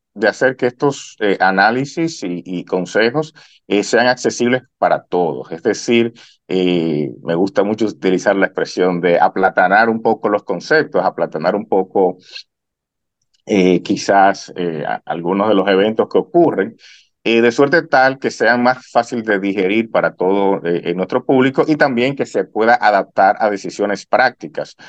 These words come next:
no solamente decisiones de inversión, sino también decisiones de finanzas personales en sentido general.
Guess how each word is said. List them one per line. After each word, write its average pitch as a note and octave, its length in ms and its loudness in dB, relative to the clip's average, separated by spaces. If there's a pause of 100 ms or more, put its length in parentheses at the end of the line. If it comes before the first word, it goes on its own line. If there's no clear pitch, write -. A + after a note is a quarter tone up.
(140)
no G2 100 -4
solamente A#2 520 0
decisiones G#2 800 -4
de A2 120 0
inversión, C#3+ 640 0 (200)
sino F#3 240 2
también B2+ 440 0
decisiones G#2 500 -2
de G#2 100 0
finanzas F#2 440 -4
personales F2 540 0
en E2+ 100 -6
sentido D#2+ 440 -4
general. C#2+ 480 -8